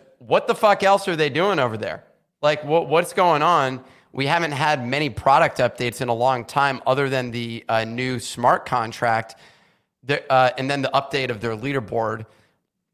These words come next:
It just feels like there's, it's been, uh, pretty slow on that front. Uh, that said, I mean, I don't know what I'm looking for, uh, for them to improve at the moment.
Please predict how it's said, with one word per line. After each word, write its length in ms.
It 60
just 260
feels 320
like 300
there's, 320
it's 180
been, 300
uh, 340
pretty 200
slow 680
on 180
that 220
front. 360
Uh, 180
that 200
said, 280
I 80
mean, 160
I 100
don't 140
know 100
what 140
I'm 100
looking 320
for, 500
uh, 160
for 160
them 220
to 140
improve 600
at 120
the 60
moment. 340